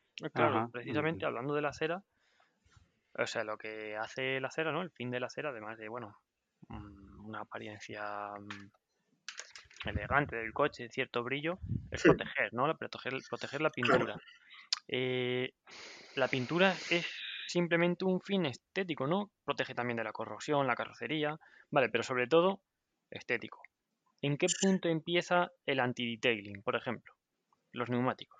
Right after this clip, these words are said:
Speaker 1: ¿Cuál es el fin de los neumáticos? Eh,
Speaker 3: Hmm.
Speaker 1: proporcionar agarre al coche. Si aplicamos productos a los neumáticos para que con-, se conserven mejor, pero sin embargo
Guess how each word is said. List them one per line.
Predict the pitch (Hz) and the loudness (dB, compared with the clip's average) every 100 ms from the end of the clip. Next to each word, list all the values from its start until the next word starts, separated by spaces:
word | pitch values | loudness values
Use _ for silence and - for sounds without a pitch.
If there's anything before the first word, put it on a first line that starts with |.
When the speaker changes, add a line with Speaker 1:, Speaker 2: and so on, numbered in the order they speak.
| - | 0
Speaker 1:
¿Cuál | 143 | 2
es | 143 | 2
el | 131 120 | -2 -6
fin | 127 | -4
de | 117 | -4
los | 110 | -4
neumáticos? | 107 104 - - - - _ _ _ - | -6 -8 -12 -18 -20 -20 _ _ _ -12
Eh, | 104 101 101 101 98 - - | -8 -6 -6 -8 -6 -6 -6
Speaker 3:
Hmm. | 117 - - - | -8 -10 -12 -4
Speaker 1:
proporcionar | 120 113 117 113 | 0 0 0 4
agarre | 127 127 151 156 135 127 | 6 10 10 10 6 4
al | 123 110 | -2 -4
coche. | 110 151 - - | 0 0 0 -8
Si | - | -2
aplicamos | 123 127 117 160 170 | -2 0 2 4 2
productos | - 160 156 151 147 | 0 -2 -2 -2 -4
a | 147 | -2
los | 147 | -2
neumáticos | 139 143 113 107 110 - - - _ _ - - - | 0 0 0 -4 -10 -16 -18 -20 _ _ -20 -6 0
para | 120 117 | 0 0
que | 120 | 0
con-, | 117 123 | 0 0
se | 127 | -2
conserven | 123 135 - 143 156 | -8 -8 -4 0 0
mejor, | 143 - 113 _ | 0 -2 -8 _
pero | 131 120 | -4 -2
sin | 131 | -2
embargo | 113 123 147 117 | 0 2 2 0